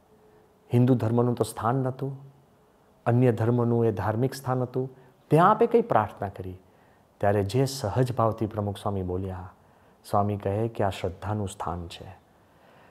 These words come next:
અમે એક પ્રાર્થના કરી કે અહીંયા જેણે જેણે પ્રાર્થના કરી છે તો હે ભગવાન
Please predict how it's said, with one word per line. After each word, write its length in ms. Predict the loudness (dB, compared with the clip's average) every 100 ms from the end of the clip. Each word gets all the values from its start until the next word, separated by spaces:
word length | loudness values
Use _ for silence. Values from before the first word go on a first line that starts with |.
| _ _ 4
અમે 260 | 6 8 6
એક 140 | 6
પ્રાર્થના 440 | 6 6 6 2
કરી 580 | 4 6 6 4 2 -4 -10 -20 _ _ 2
કે 60 | 6
અહીંયા 280 | 8 8
જેણે 340 | 6 4 4 4
જેણે 240 | 4 4
પ્રાર્થના 520 | 4 4 4 2 -2
કરી 260 | 0 0 0
છે 160 | 0 0
તો 140 | 2
હે 140 | 0
ભગવાન 560 | 0 -2 -2 -2 -2